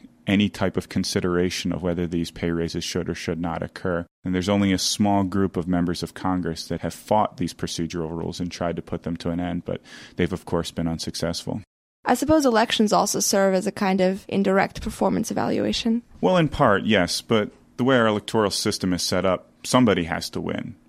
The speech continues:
Speaker 1: So regardless of whether they're happy with a member of Congress or, or put somebody else in office, they're putting somebody in office, and that's not necessarily the voice of the public saying we want their salaries to increase by some unpredictable margin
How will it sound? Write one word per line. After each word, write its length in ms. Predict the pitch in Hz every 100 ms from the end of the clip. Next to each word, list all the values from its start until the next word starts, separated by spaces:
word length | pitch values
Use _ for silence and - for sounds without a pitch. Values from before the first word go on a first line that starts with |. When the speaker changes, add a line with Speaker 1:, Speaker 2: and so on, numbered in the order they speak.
| -
Speaker 1:
So 260 | - 98
regardless 760 | 92 101 104 110 107 107 - -
of 600 | - 101 90 87 87 - -
whether 300 | 104 95 92
they're 140 | 87
happy 280 | - 95 98
with 200 | 92 95
a 20 |
member 260 | 92 90 90
of 140 | -
Congress 500 | - 87 92 104 -
or, 120 | 87
or 160 | 85 92
put 200 | - 98
somebody 300 | 95 92 87
else 240 | 92 -
in 80 | 87
office, 500 | 87 98 - - - - - - -
they're 80 | 131
putting 240 | 185 170 117
somebody 420 | 117 113 92 90
in 80 | 87
office, 500 | 90 90 82 - -
and 120 | 95
that's 180 | 107 -
not 220 | 101 -
necessarily 880 | 104 - 98 - 95 98 95 87 85
the 120 | 101
voice 300 | 101 101 92
of 100 | 87
the 80 | 95
public 400 | - 95 92 -
saying 280 | 101 87
we 60 | 90
want 180 | 87 87
their 140 | 87
salaries 580 | - 95 87 87 85 85
to 160 | - -
increase 480 | 87 - 92 85 -
by 180 | 87
some 300 | 82 - 85
unpredictable 640 | 87 87 87 82 - 82 82
margin 600 | 82 82 85 85 85